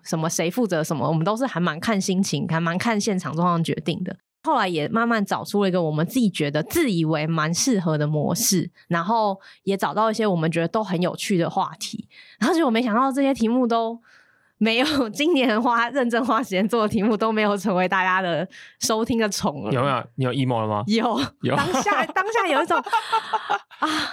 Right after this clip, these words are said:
Speaker 1: 那我跟大家是不是没有，我是不是没有办法，就是没有让，办法让听众感觉到我对这件事的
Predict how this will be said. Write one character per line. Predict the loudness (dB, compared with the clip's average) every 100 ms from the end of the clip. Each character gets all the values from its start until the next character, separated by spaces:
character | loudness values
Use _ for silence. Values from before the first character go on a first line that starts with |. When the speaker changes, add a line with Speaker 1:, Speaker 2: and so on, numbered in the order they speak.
| -4 0
Speaker 1:
那 | 2 4 2
我 | 2 2 2 0 -2 -2
跟 | -2 0
大 | 0 2
家 | 2 2 0
是 | 0 0
不 |
是 | 0 0
没 | 2 2
有， | 2 2 2
我 | 2
是 | 2
不 | 2
是 |
没 | 4
有 | 2
办 | 0 0
法， | 0 -2 -4
就 | 0
是 | 2 2 0 -8 _
没 | 0 2
有 | 4
让， | 2 2
办 | 2
法 | 2
让 | 2 0
听 | 2 2
众 | 2 -2
感 | -2 -4 -2
觉 | 0
到 | 2 0 0 -4 -10 -4
我 | 0 0
对 | 0 -2 0
这 | 0
件 | 0 0
事 | 0 -2
的 | 0 -2 -4